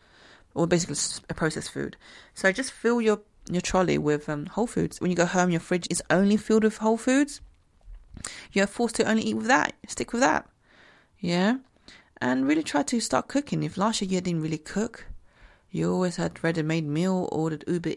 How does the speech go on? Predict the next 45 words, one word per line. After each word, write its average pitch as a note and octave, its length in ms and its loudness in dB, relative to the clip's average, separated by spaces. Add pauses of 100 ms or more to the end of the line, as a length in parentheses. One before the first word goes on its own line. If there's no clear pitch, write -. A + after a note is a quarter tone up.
Eats, G3+ 720 -4 (380)
Deliveroo, G#3 800 6 (220)
ate F#3+ 240 0
out G3+ 80 4
all G#3+ 60 4
the G#3 60 0
time, A#3 580 4 (1080)
because E3+ 280 -2
you F3 60 -2
just - 140 -2
don't F3 100 0
wanna D#3 140 0
cook F3+ 160 -4
or D#3+ 40 0
you D#3+ 60 -2
don't D#3+ 80 -2
have D#3+ 100 -4
time E3+ 180 -4
to E3+ 80 -8
cook, G3 300 -2 (140)
maybe B3+ 160 -4
try B3 140 -6
and A#3+ 80 0
make A#3+ 100 -2
some A#3+ 140 -2
time D4+ 240 -2
this A#3+ 200 -2
year. D#3 260 0 (680)
You E3+ 100 -4
know? G3+ 200 0 (340)
Get - 140 0
creative. C4 680 2 (480)
And G3 80 2
you G#3 80 6
probably G#3 200 2
be F#3 100 -2
thinking, E3+ 240 -4
"Oh, F#3 180 -4
but F#3 140 -8
Celia, F3 260 -6
you F3 100 -2
know F#3 80 -2
what? F#3 100 0
I, G3 240 0
I, F#3+ 80 -6